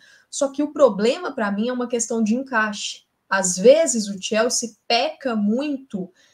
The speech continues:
é, no, no, no seu posicionamento tático, e não é apenas uma questão da defesa, às vezes é uma questão também da proteção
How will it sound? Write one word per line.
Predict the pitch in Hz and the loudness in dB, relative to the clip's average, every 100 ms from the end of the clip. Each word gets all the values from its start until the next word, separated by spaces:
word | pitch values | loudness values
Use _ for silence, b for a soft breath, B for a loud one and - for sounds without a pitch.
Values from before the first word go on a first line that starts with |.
| _ | _
é, | 190 196 202 196 185 180 | 2 4 6 4 2 0
no, | 190 208 196 | -2 -2 2
no, | 214 220 | 2 4
no | 214 214 | 2 2
seu | 254 247 | 4 6
posicionamento | 269 269 - 277 269 262 269 - | 6 6 2 -2 0 -2 -4 0
tático, | 262 254 - - 247 | 2 2 -2 -8 -4
e | |
não | 262 311 403 415 | -2 -2 -2 -4
é | 339 | -4
apenas | 320 320 285 302 269 | -6 -4 -4 -2 -2
uma | 277 277 | -2 0
questão | 269 254 254 262 | 0 0 0 2
da | |
defesa, | 269 277 269 262 247 214 | 4 2 4 4 4 2
às | 208 196 | 0 6
vezes | 269 277 269 | 6 6 0
é | |
uma | 269 254 | 0 -2
questão | 254 226 247 240 | -4 -4 -4 -4
também | 220 240 269 | -2 0 2
da | 240 330 | 2 0
proteção | - 302 330 339 330 - - - 294 285 | 0 -2 -2 -2 -6 -2 0 0 -2 -4